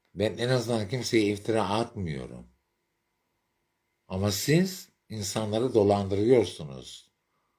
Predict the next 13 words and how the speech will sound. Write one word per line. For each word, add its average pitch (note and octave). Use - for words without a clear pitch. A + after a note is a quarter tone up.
Sanal G#2
ortamda. E2+
Yok A#2
şu F#2+
Cumhurbaşkanı'na A2
küfür -
etti. D#2+
Yok -
başbakana, A2
e, G2
e, F2
küfür -
etti. D#2+